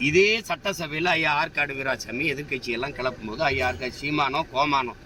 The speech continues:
எவரா இருந்தாலும் தூக்கி உள்ள போடுவோம்னு தொலைக்காட்சியெல்லாம் வந்தவொடனே கைதுக்கு பயந்து என் மகன் த-, தலைமறைவா இருக்காங்கிற செய்தி அசிங்கமா இருக்கு,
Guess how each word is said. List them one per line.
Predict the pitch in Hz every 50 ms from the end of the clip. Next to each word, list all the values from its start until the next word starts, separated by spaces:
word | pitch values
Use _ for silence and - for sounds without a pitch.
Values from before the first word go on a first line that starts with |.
| - - - - - - 127
எவரா | 127 139 165 180 190 185
இருந்தாலும் | 175 165 156 160 180 190 165
தூக்கி | 156 160 147 156 147
உள்ள | 139 160 170 151
போடுவோம்னு | 147 147 139 139 131 131 127 123 135 165 180 - -
தொலைக்காட்சியெல்லாம் | 139 151 160 139 147 139 123 - 143 156 151 135
வந்தவொடனே | 131 135 139 127 113 110 135 170 175 - - - - - - - - - - - 123
கைதுக்கு | 127 156 202 226 226 226 208 208 170 170
பயந்து | 185 180 180 180 190 214 208 185 165 160
என் | 156 151 151
மகன் | 165 196 202 175 -
த-, | 147 147 143 127 - - - - - - - 139
தலைமறைவா | 143 180 202 208 208 208 208 202 196 190
இருக்காங்கிற | 175 160 170 165 165 156 151 143
செய்தி | - 160 165 175 180 180 175 151
அசிங்கமா | 127 - 175 175 180 165 156 143
இருக்கு, | 135 127 165 190